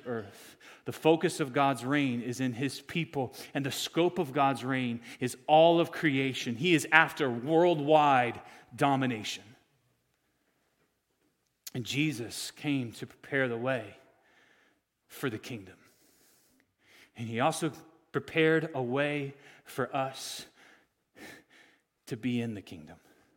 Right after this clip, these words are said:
You know, one of the many great facets of this great salvation that Jesus has won for us as Christians is that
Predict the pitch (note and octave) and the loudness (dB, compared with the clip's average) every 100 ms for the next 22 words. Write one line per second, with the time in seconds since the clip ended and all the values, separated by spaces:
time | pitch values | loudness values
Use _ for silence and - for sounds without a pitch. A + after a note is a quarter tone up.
0 | _ _ _ _ _ _ _ _ _ _ | _ _ _ _ _ _ _ _ _ _
1 | _ A2+ A2+ A#2 C3+ B2 G#2+ - B2 C#3+ | _ -10 -6 -4 -2 -2 -4 -6 -4 -2
2 | D3 A2 B2+ C3 - - - - - C#3 | -2 -2 -4 -4 -8 -18 -20 -20 -4 0
3 | C3+ - B2 - - - B2 A2+ - - | 0 -2 -10 -8 -8 -6 -6 -6 -10 -20
4 | - - C3 - A#2+ C3+ D3+ D3 D#3+ C3 | -20 -8 -8 -6 -4 -2 -2 -2 0 0
5 | C3 C3 - C3 A2+ A2 B2 C3 A#2+ A#2+ | 0 -4 -4 -6 -6 -6 -4 -4 -4 -8
6 | C#3 A2+ A#2 B2 B2 A#2 - B2+ A#2+ A#2+ | -8 -8 -4 -2 -2 -4 -6 -6 -4 -6
7 | A#2+ - - - - - A#2+ - C#3+ - | -8 -10 -14 -16 -20 -16 -14 -4 -4 -4
8 | B2 A2 G#2 - - - C3 A#2+ B2 A#2 | -8 -10 -12 -18 -20 -8 -8 -2 -2 -2